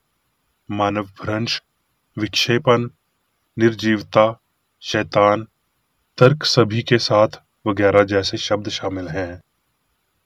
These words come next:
जैसा कि क्रिश्चियन Science में नाम दिया गया है, पशु चंबकत्व या सामोहन त्रुटि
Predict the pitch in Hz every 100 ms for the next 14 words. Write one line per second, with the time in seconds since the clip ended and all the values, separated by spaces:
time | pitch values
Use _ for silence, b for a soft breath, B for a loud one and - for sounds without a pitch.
0 | _ _ _ _ _ _ _ _ _ _
1 | _ _ _ _ _ _ _ _ _ _
2 | 110 117 120 151 151 147 127 120 - 139
3 | - 117 - 123 113 107 104 107 110 104
4 | 104 107 117 - _ _ _ - 113 -
5 | 127 117 107 98 - 123 - _ _ _
6 | _ _ _ _ - 113 113 120 110 110
7 | 110 127 - 107 101 - 113